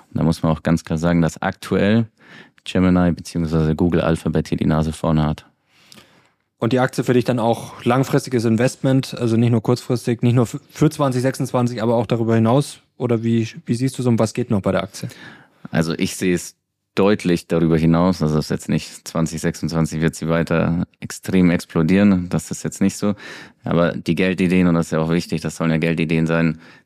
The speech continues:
Speaker 1: die man nicht dann zum perfekten Zeitpunkt auch verkaufen
Speaker 2: Hm.
Speaker 1: muss, damit sie sich wirklich, sag ich mal, ja, gut umsetzen lassen, sondern wir wollen ja wirklich, dass das Geldideen sind, die dann auch in drei, fünf Jahren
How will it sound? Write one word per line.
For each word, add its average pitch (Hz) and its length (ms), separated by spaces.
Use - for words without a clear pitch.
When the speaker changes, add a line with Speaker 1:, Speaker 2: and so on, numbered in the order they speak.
Speaker 1:
die 87 60
man 85 160
nicht 90 220
dann 82 300
zum 90 280
perfekten - 540
Zeitpunkt 90 440
auch - 80
verkaufen 107 760
Speaker 2:
Hm. 110 260
Speaker 1:
muss, 117 300
damit 92 260
sie - 140
sich 82 240
wirklich, 87 260
sag 82 140
ich 80 120
mal, 82 260
ja, 76 100
gut 85 220
umsetzen 101 500
lassen, 98 320
sondern 87 360
wir 92 100
wollen 87 180
ja 85 80
wirklich, 85 280
dass 87 160
das 82 140
Geldideen 82 500
sind, 80 240
die 82 60
dann 80 180
auch 80 120
in 80 120
drei, 85 380
fünf 101 420
Jahren 80 280